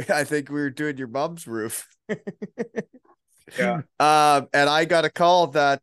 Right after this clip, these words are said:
Speaker 1: uh, for my knee issues, that thing, <laughs> I thought I might get a little tickle, right? And, um, and I said, "Dino, my lawyer just <laughs> emailed.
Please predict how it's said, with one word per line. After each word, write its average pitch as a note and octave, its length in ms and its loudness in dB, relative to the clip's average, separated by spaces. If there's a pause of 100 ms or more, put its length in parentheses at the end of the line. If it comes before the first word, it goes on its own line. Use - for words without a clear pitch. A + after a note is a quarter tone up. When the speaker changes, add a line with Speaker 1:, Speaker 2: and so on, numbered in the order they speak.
Speaker 1:
uh, C#3 180 0
for D3 320 -8
my C#3 200 -6
knee E3 240 -10
issues, D3 580 -8 (540)
that A#2 200 -6
thing, C#3+ 400 -4
<laughs> - 60 -16
I C3 160 -4 (180)
thought D3+ 140 0
I - 20 -4
might D3+ 240 -2
get D#3 120 0
a D3 40 0
little C#3+ 220 -2
tickle, F3+ 500 -4
right? C#3+ 300 -4 (480)
And, C#3 400 -4
um, C#3 520 -2 (360)
and D3 180 -6
I D3+ 120 -2
said, D3 280 -10
"Dino, D#3 420 -6 (800)
my A#2 80 -12
lawyer D#3 360 -6
just - 440 -10
<laughs> - 40 -20
emailed. D#3+ 540 -2